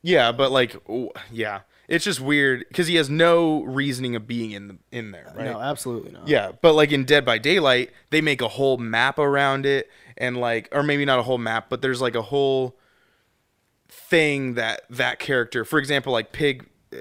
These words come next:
Speaker 1: like, I can't remember his name is, but, like, the pig mask guy from Saw, if he, if the person that is the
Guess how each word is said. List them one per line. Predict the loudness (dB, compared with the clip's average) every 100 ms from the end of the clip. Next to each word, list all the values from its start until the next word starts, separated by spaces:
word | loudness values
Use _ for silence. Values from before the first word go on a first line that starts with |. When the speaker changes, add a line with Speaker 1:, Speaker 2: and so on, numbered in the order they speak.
| -8
Speaker 1:
like, | -6 -6
I | -8 -10
can't | -6 -6
remember | -4 -6
his | -8
name | -10 -10
is, | -12
but, | -4 -4 -2
like, | -4 -4
the | -10
pig | -6 -8 -4
mask | -6 -6 -10 -12
guy | -8 -6 -6 -8 _ _ _ _ _
from | -12 -8
Saw, | -2 2 2 2 -4 -14 _ _ _ -2
if | 0 0 -2
he, | -8 -12
if | -4 -4 -4 _
the | -4 -2 -4 -8 _
person | -4 0 0 0 -4 -2
that | -2 -2
is | -2
the | -4 -6